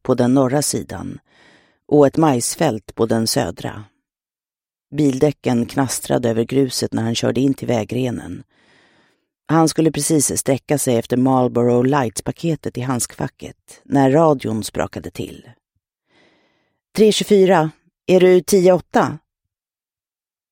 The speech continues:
Mona satt i larmcentralen på tredje skiftet och var den enda som kunde muntra upp honom, åtminstone efter att dinern hade stängt.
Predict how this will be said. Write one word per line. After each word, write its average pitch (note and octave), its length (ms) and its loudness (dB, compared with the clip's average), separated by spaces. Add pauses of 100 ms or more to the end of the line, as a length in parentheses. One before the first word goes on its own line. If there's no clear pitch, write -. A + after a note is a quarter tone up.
(400)
Mona F#3+ 480 6
satt B2 380 -2
i C3+ 100 0
larmcentralen C3 960 0
på A#2+ 180 -2
tredje C3+ 440 -2
skiftet - 760 -12 (160)
och C#3+ 200 6
var C3+ 160 6
den C3+ 180 2
enda C3 480 2
som B2 320 -2
kunde A#2+ 280 0
muntra A#2+ 300 0
upp C#3 220 -2
honom, F2 400 -12 (420)
åtminstone C#3 600 0
efter C3 320 -2
att - 220 -8
dinern B2 520 -2
hade A2 220 -6
stängt. - 580 -12